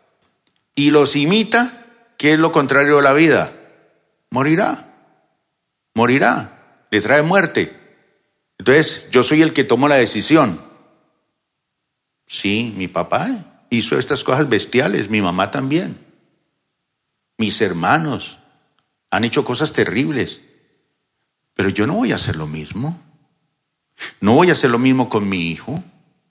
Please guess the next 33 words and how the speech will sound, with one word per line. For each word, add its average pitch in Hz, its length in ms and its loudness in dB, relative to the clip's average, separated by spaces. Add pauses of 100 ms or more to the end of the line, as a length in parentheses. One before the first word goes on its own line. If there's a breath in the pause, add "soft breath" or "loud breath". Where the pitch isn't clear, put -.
(760)
Mi 117 120 2
padre 143 360 2
abusó 143 340 4
sexualmente 151 640 0
de 139 100 4
mí, 143 220 0
entonces 139 320 0
yo 147 80 4
voy 147 160 4
a 147 40 4
abusar 131 280 0
sexualmente 139 640 0
de 131 120 2
mi 120 180 0
hijo. 180 200 -2 (460)
No. 175 400 -6 (1120)
Mi 135 80 4
padre 143 380 2
fue 147 180 2
un 143 420 -2
asesino. 147 720 -2 (1000)
Yo 127 160 2
voy 131 140 4
a 120 40 0
ser 135 160 0
un 127 120 0
asesino. 127 640 -2 (540)
Entonces 135 200 2
dice 156 420 2 (100)
la 135 180 2
palabra 113 380 4
de 135 120 4
Dios, 117 320 2